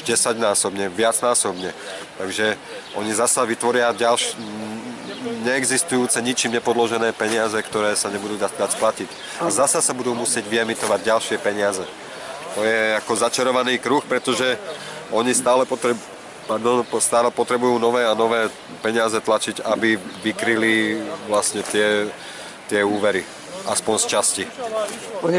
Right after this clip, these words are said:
Speaker 2: sa budú zachraňovať takto, ale budú potápať obrovské množstvo ľudí.
Speaker 1: No, oni, oni, oni to tak robia, oni, oni roz-, oni to robia takým spôsobom,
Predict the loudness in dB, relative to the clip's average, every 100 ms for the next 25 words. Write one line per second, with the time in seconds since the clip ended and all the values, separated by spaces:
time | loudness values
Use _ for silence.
0 | 2 4 6 6 2 2 2 2 2 2
1 | 0 -2 0 2 4 4 2 0 -2 -2
2 | -2 0 0 2 -2 -2 -12 -10 -10 -10
3 | -12 -12 -12 -12 -12 -8 -4 2 2 2
4 | 0 0 0 -2 0 0 0 -2 -6 -8
5 | -8 -10 -12 0 2 2 -4 -12 -2 2
6 | 4 4 4 4 6 4 4 0 -2 2
7 | 2 4 4 4 2 4 4 4 4 4
8 | 4 2 0 0 2 2 2 2 4 4
9 | 2 -2 -2 2 2 2 4 2